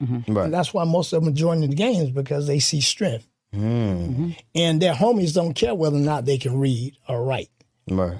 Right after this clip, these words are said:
Speaker 3: So they, they feel comfortable in that environment. That's what the boys are, that's why they join the gangs, because most of the fraternity guys and all of us who have quote unquote made it, we've opted out. So that's all they see.
Speaker 2: Mm.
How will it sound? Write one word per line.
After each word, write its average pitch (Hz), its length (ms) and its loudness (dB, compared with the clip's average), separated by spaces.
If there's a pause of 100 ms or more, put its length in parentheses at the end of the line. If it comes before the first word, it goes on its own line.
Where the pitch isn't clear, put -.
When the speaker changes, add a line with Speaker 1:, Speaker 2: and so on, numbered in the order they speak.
Speaker 3:
So 156 240 0
they, 156 180 2
they 151 320 -2
feel 151 320 0
comfortable 139 520 -4
in 131 100 -6
that 143 180 -2
environment. 151 540 -4
That's 392 240 0
what 196 160 0
the 139 40 0
boys 135 340 0
are, 123 60 -2 (300)
that's 277 240 -2
why 175 120 0
they 117 120 0
join 117 240 -4
the 98 60 -10
gangs, 165 520 -4 (380)
because 160 400 2 (220)
most 170 280 0
of 180 80 0
the 165 80 -4
fraternity 165 480 2
guys 160 460 2
and 143 180 2 (280)
all 160 240 2
of 156 100 2
us 165 280 0 (180)
who 160 160 0
have 143 160 0
quote 165 220 2
unquote 147 320 0
made 165 260 2
it, 156 100 -8 (200)
we've 151 340 0
opted 151 400 0
out. - 240 0 (100)
So 214 240 2
that's 226 240 2
all 247 160 4
they 247 120 6
see. - 420 0 (200)
Speaker 2:
Mm. 110 240 0